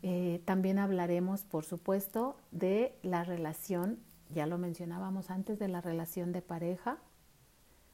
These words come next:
cómo se afecta, eh, que, eh, eh, que me gustaría también igual que tú nos compartieras y nos escribieras por aquí en los comentarios,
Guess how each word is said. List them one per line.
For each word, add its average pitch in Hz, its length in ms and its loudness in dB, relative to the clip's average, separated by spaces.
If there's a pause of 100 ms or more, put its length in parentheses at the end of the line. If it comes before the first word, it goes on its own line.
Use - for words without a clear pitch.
(760)
cómo 185 260 6
se 170 140 -2
afecta, 180 800 2 (760)
eh, - 100 -16 (240)
que, 202 300 6 (140)
eh, - 160 0
eh, 196 100 2
que 202 160 4
me 196 140 8
gustaría 196 580 4
también 196 320 2
igual 190 320 2
que 196 100 -2
tú 190 160 -2
nos 202 160 0
compartieras 180 840 0
y 185 40 0
nos 175 160 -2
escribieras 180 640 -2
por 170 140 0
aquí 165 180 -4
en 180 60 0
los 180 140 -4
comentarios, 180 720 -2